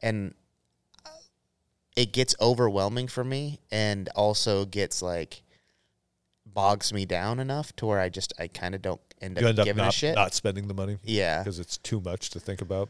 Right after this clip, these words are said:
Speaker 2: too
Speaker 1: Yeah.
Speaker 2: many decision points.
Speaker 1: Yeah,
Speaker 2: Yeah.
Speaker 1: 'cause it's like, "Oh, should I do this? Should I do
Speaker 2: That's,
Speaker 1: that?" And
Speaker 2: yeah.
Speaker 1: that's why it's like, I want a, a good, small, all-around two seventy. Yeah, it's long action.
Speaker 2: Yeah.
Speaker 1: I don't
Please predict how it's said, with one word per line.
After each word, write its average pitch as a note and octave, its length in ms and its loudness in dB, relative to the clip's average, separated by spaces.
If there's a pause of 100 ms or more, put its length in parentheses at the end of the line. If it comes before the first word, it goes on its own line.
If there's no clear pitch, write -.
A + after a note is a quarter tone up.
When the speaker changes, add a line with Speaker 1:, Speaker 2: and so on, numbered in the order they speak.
(140)
Speaker 2:
too B2 100 0
Speaker 1:
Yeah. F2+ 180 4
Speaker 2:
many G2 100 0
decision F#2 420 -4
points. G2 440 -6
Speaker 1:
Yeah, G2 320 -2
Speaker 2:
Yeah. F2 80 -6
Speaker 1:
'cause A2 100 -2
it's G2+ 140 -4
like, E2+ 160 -4
"Oh, A#2+ 180 2
should A2+ 160 -2
I A2 40 -6
do A#2 180 -4
this? A2+ 160 0
Should G#2 160 0
I - 40 -2
do A#2 80 -2
Speaker 2:
That's, A2 40 0
Speaker 1:
that?" A2+ 140 2
And F2+ 100 -10
Speaker 2:
yeah. A2+ 60 0
Speaker 1:
that's G#2+ 220 0
why A2 140 6
it's - 140 0
like, F#2 120 -2
I G#2 100 2
want A2+ 240 4
a, D#2+ 240 2 (120)
a G2 140 0
good, C#3+ 380 4
small, B2 600 4 (180)
all-around A2 800 6 (200)
two B2 160 0
seventy. G#2 720 0 (680)
Yeah, A2+ 280 6
it's - 120 -2
long G2+ 240 2
action. F2+ 500 -6 (100)
Speaker 2:
Yeah. G#2+ 100 2
Speaker 1:
I C3+ 80 10
don't D3 180 8